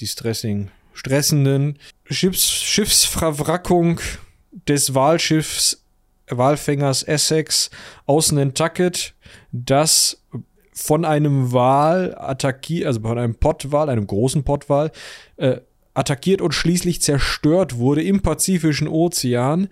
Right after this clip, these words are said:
mit einem Bericht über die, äh, unermesslichen, ne, bisher unbekannten, so noch nie erlebten Leiden von Kapitän und Crew während dreiundneunzig Tagen, die sie in offenen Booten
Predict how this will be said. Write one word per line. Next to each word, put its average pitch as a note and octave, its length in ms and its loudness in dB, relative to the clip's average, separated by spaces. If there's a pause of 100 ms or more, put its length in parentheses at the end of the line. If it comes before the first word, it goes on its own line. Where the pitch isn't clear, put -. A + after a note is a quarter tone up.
(300)
mit C#3 640 2 (460)
einem C3+ 360 2
Bericht C3 460 0
über D#3+ 560 2
die, C3+ 460 -2
äh, - 140 -12 (360)
unermesslichen, F3+ 1080 -2
ne, D3 200 -4 (340)
bisher D#3 300 0
unbekannten, E3 760 -2 (320)
so C3+ 220 2
noch D#3 180 2
nie E3 200 2
erlebten D3+ 680 0
Leiden D#3+ 600 2 (320)
von C#3+ 320 -2
Kapitän D#3 560 0
und D3 260 -2
Crew E3+ 420 0 (200)
während C#3+ 680 -2
dreiundneunzig C3+ 600 0
Tagen, C#3 540 0 (220)
die C3 260 2
sie C3 260 4
in C#3 240 0
offenen C3 380 2
Booten B2 580 0